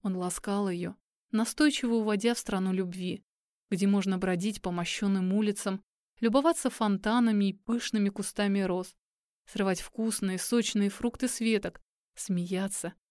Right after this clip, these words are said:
кружиться под музыку. Катя остро реагировала на бережные прикосновения и стало жаль, когда на миг, чтобы снять рубашку и джинсы, он оторвался от неё.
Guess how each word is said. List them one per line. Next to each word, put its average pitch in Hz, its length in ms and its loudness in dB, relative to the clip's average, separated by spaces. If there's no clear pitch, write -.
кружиться 269 480 2
под 196 220 -2
музыку. 180 520 -4
Катя 277 240 2
остро 262 300 2
реагировала 214 720 2
на 202 160 2
бережные 202 540 2
прикосновения 190 960 -2
и 233 60 -4
стало 220 400 0
жаль, 190 340 -4
когда 190 260 0
на 196 120 4
миг, 214 300 2
чтобы 196 320 -4
снять 196 320 0
рубашку 196 540 0
и - 20 -4
джинсы, 220 560 0
он 226 180 4
оторвался 220 600 -2
от 165 80 -6
неё. 170 340 -4